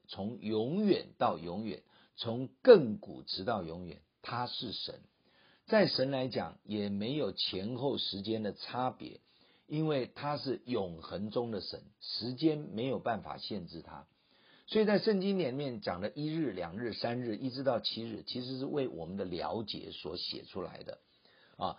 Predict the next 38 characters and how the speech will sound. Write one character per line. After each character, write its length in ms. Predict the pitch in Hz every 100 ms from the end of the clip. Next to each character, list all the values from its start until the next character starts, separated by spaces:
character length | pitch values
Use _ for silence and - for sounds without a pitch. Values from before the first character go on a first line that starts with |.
| -
也 180 | 135 135
就 160 | 165 208
是 80 |
这 120 | 170 185
个 100 | 151
第 240 | - 170
七 220 | - 165
日， 220 | 160 156
也 200 | 90 101
就 160 | 101 156
是 140 | 135
神 420 | - - 104 123 143
在 180 | 143
六 400 | 127 143 196 170
日 220 | 135 143 107
之 240 | - 127
后 280 | - 143 101
的 220 | 82 - _ _ _ _ _ _ _ _ _
下 300 | - 127 87
一 80 | 92
天， 300 | 95 85 87 _ _ _ _ _ _ _
也 180 | - 104
就 180 | 98 143
是 80 | 127
我 160 | 95
们 140 | 85 98
讲 200 | 87 78
的 80 | 78
第 280 | - 117
七 340 | 104 - 104 101
日。 220 | 110 82 _ _ _ _
啊， 220 | 82 - _ - _
他 360 | - 131 127 -
因 160 | 143 139
为 140 | 127
万 420 | 127 151 151 113
物， 220 | 127 107 -
连 320 | 95 107